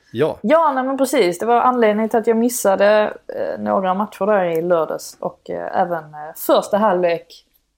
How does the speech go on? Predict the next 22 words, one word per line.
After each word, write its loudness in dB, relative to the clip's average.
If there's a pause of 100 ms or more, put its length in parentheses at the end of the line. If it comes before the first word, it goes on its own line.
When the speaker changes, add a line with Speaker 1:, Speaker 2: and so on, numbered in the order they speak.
(140)
Speaker 2:
av -2 (140)
Manchester -8
Derby. -10 (180)
Andra 2
Speaker 1:
Är 2
Speaker 2:
halvlek 0
kunde -8
jag -6
lyssna -12
på. -16 (180)
Speaker 1:
är -4
Speaker 2:
Men, -2
Speaker 1:
det, 2
Speaker 2:
eh, -10
Speaker 1:
är -2
det -4
dina 0
första 0
missade -2
matcher -4
för -4
säsongen? -8